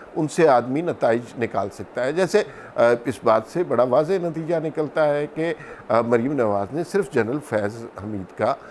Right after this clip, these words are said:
नाम क्यों लिया, जनरल बाजवा का नाम क्यों नहीं लिया? क्योंकि पहले तो ये एक इकट्ठी movement थी, अ, जनरल, अ, बाजवा और जनरल फैज़ के ख़िलाफ़ कि इन्होंने election चोरी किया और इन्होंने जमहूरियत को पामाल किया और ये गैर जमहूरी क़ुव्वतें हैं।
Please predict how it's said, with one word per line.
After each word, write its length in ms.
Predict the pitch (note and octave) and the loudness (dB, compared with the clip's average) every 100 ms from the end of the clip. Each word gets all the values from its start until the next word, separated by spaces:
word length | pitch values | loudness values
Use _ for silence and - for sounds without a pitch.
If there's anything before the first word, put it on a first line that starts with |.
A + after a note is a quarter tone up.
| - - | -20 -6
नाम 260 | A#2 A2+ B2+ | 0 0 0
क्यों 300 | B2 D3 E3+ | -4 -4 -4
लिया, 280 | D#3 D3 C3+ | -2 -2 -2
जनरल 220 | G#2+ G2+ | -2 -4
बाजवा 480 | F2+ F#2 F#2 C3 F3 | -2 -4 -2 -2 0
का 160 | E3+ | -2
नाम 240 | D#3 D3+ D#3 | 0 -2 -2
क्यों 180 | D#3 | -6
नहीं 120 | D#3 D#3 | -4 -4
लिया? 220 | D3+ D#3+ | 0 0
क्योंकि 240 | E3 D3+ | -2 -4
पहले 320 | F3 G3+ G#3 | 2 4 6
तो 200 | A3 G#3+ - - - | 4 2 -2 -12 -4
ये 140 | C3 D#3 | 4 4
एक 160 | D3+ | 4
इकट्ठी 360 | C#3+ - D#3 - | -2 -2 0 0
movement 380 | D#3+ C3 A#2 A#2+ | 0 0 0 -2
थी, 220 | - B2 | -4 -6
अ, 40 | - - - C3+ A2+ A2+ | -6 -14 -6 2 6 6
जनरल, 380 | A2 A2+ G#2 A2+ | 4 2 0 0
अ, 60 | D3 - G#2+ G2+ G#2 G2+ F#2+ | -4 -4 2 4 4 0 0
बाजवा 360 | G2+ G2+ G#2+ A#2+ | 2 2 2 2
और 280 | A#2 G#2 F#2 | 2 -2 -4
जनरल 220 | F#2+ G2+ | -6 -6
फैज़ 400 | F#2 G#2 G2 - | -6 -4 -4 -4
के 100 | G#2+ | -10
ख़िलाफ़ 400 | - G#2 G#2+ A2 | -8 -6 -4 -4
कि 160 | D3 D#3 | -4 -2
इन्होंने 360 | F3+ E3 C3+ - - - | 0 0 -2 -4 -14 -4
election 400 | A#2 A#2 - A#2 | 0 0 0 -6
चोरी 280 | G#2 G#2 G#2+ | -4 -4 -4
किया 460 | G2+ A2 G#2 G#2 G#2 | -6 -2 2 4 4
और 260 | G2 G#2 | 4 0
इन्होंने 360 | A2 C3+ B2+ G#2 | -2 -2 -2 -2
जमहूरियत 500 | G2 F#2+ G2 G#2 - | -4 -6 -6 -6 -6
को 100 | G#2+ | -6
पामाल 480 | G2 G2 F#2 G2 G2 | -2 -2 0 0 0
किया 380 | - G#2 G2 | -6 -8 -6
और 380 | G2 G2 F#2+ F#2 G#2+ | -4 -4 -6 -6 -4
ये 140 | D#3+ | -2
गैर 240 | C#3+ A#2+ | 4 4
जमहूरी 360 | A2+ A2 G#2+ A2 | 4 -4 -6 -6
क़ुव्वतें 460 | - G#2 G2+ F#2+ G#2 | -10 -8 -8 -6 -8
हैं। 180 | G2 | -8